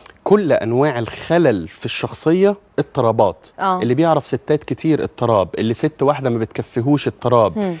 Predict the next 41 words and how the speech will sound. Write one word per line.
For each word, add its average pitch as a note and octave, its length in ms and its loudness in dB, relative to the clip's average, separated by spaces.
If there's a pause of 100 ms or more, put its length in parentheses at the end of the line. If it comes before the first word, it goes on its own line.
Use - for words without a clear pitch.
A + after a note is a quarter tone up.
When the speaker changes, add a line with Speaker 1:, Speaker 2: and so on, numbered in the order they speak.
(100)
Speaker 1:
اللي C3 240 0
بتحس D#3+ 380 -4
إن C3+ 80 4
هي D3 120 2
اتورطت C#3+ 520 0
في - 120 -2
علاقة B2 380 2
اضطراب، B2+ 520 0 (280)
اللي B2+ 100 2
ما C3+ 80 2
بيقدرش C3+ 420 0
يمنع D#3 280 4
عينه D3 300 2
عن A#2+ 120 0
إنه A#2+ 120 2
يبص C3 300 -2
على A#2 120 0
كل D3+ 240 0
واحدة C3+ 380 4
اضطراب، C#3 500 2
Speaker 2:
ما A3+ 100 0
احنا C4 200 0
Speaker 1:
اللي A#3 120 4
ما D4 60 4
Speaker 2:
دكتور، C#4+ 160 4
Speaker 1:
بيحترمش D#3+ 640 0
إن C#3 200 6
في - 140 -6
Speaker 2:
دكتور، - 40 4
ما F4+ 100 6
Speaker 1:
واحدة D4+ 180 0
في D#4 60 0
Speaker 2:
احنا، D#4 100 0
Speaker 1:
البيت D#3+ 200 2
ده C3+ 120 0
اضطراب. D#3+ 400 2
Speaker 2:
احنا D#4+ 60 2
مش C#4+ 240 0
هنقدر D4 500 0
نحجم A#3+ 640 0
ده، A#3+ 140 2